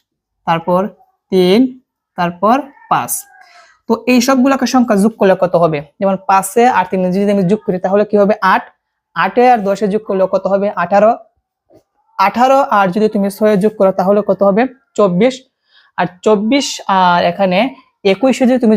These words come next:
যোগ করো তাহলে কিন্তু পঁয়তাল্লিশ হবে। তো বসাইলাম পঁয়তাল্লিশ, যোগ করা শেষ। প্রথম কিন্তু গড় নির্ণয় করার ক্ষেত্রে প্রথমে কিন্তু ওই সবগুলা সংখ্যা যোগ করতে হবে। তারপর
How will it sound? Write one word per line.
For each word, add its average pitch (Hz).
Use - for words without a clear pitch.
যোগ 220
করো 185
তাহলে 185
কিন্তু 226
পঁয়তাল্লিশ 160
হবে। 156
তো -
বসাইলাম 240
পঁয়তাল্লিশ, 202
যোগ 226
করা 196
শেষ। 175
প্রথম 226
কিন্তু 269
গড় 240
নির্ণয় 247
করার 233
ক্ষেত্রে 254
প্রথমে 233
কিন্তু 233
ওই 202
সবগুলা 233
সংখ্যা 202
যোগ 180
করতে -
হবে। 175
তারপর 262